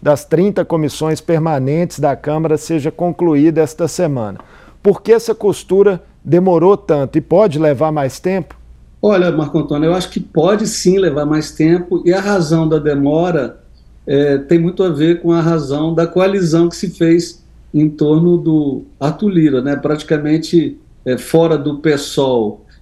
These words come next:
Speaker 2: e do Novo, todos os partidos,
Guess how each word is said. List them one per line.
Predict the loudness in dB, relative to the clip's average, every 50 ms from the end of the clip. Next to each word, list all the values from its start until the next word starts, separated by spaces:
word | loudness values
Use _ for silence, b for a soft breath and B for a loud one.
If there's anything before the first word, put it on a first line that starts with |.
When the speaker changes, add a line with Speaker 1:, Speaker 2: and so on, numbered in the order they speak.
| -4
Speaker 2:
e | -2 -2
do | 0 0 0
Novo, | 2 4 4 6 6 4 4 2 -2
todos | -10 -2 2 2 2 2 0 -4
os | -8 -8
partidos, | -6 -4 -4 -4 -4 -6 -8 -4 -2 -2 -2 -2 -4 -8 -8 -12 -16 -20